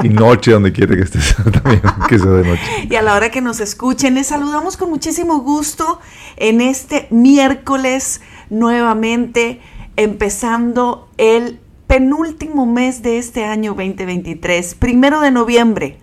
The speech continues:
Speaker 2: así nos toca esta, esta emisión de Las Moments en Español, donde les pedimos que no se vayan, porque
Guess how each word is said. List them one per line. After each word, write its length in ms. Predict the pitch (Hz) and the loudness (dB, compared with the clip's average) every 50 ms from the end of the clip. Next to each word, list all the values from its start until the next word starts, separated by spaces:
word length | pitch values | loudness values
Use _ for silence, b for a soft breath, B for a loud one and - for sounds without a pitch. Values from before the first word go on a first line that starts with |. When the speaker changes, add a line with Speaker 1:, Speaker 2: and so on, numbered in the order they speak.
| _ | _
Speaker 2:
así 280 | - 185 - - 226 220 | -6 -6 -4 -4 -4 -2
nos 200 | 220 226 220 - | -2 -2 -4 -4
toca 380 | 226 190 170 - - 131 - B B B B B B B B B | -4 -4 -4 -6 -12 -12 -12 B B B B B B B B B
esta, 600 | - 190 185 185 - - 208 196 196 190 180 - | -6 -4 -4 -6 -8 -4 -2 0 0 -2 -2 -2
esta 300 | - 196 185 185 - 208 | -4 -4 -4 -2 -4 -4
emisión 720 | 202 196 190 180 170 - - - 220 202 196 208 214 214 - | -2 -2 -2 -4 -4 -6 -4 -2 0 0 0 -2 -2 -6 -8
de 160 | - 185 185 | -4 -4 -2
Las 240 | 180 175 180 185 - | -2 -2 -4 -2 0
Moments 320 | 196 196 196 196 196 196 | 0 0 2 0 0 -2
en 100 | 202 185 | -2 -4
Español, 680 | 175 165 165 - 170 170 175 185 196 208 226 240 233 B B B B B B B B B | -4 -6 -6 -6 -6 -4 -2 0 0 0 0 0 -2 B B B B B B B B B
donde 800 | - 170 208 208 208 214 214 190 220 214 208 208 208 208 208 - - | -2 0 2 2 4 2 4 4 2 4 4 4 4 2 2 2 0
les 600 | 214 214 208 208 208 202 208 208 208 202 - - | 2 4 6 6 8 8 8 6 6 4 0 0
pedimos 960 | - 220 214 220 226 247 269 277 285 277 262 240 214 202 190 190 - - - | 4 6 6 8 8 8 8 10 10 10 8 8 6 4 4 2 0 -2 -4
que 720 | - - 208 202 196 196 196 196 196 196 196 190 190 - - - - - - | -2 2 2 4 6 6 6 6 6 4 4 2 -2 -6 -12 -20 -20 -14 -6
no 640 | - 220 226 226 247 269 311 339 392 453 - 202 - - | 0 2 4 4 6 6 4 4 2 -2 -8 -10 -16 -12
se 240 | - - - 233 214 | -6 -4 0 2 2
vayan, 520 | 202 208 202 190 190 185 170 160 165 165 | 4 4 4 4 2 2 0 -2 -4 -4
porque 680 | - 190 190 190 190 190 196 196 190 185 156 - - - | 0 0 2 2 0 0 0 2 2 2 0 -2 -4 -14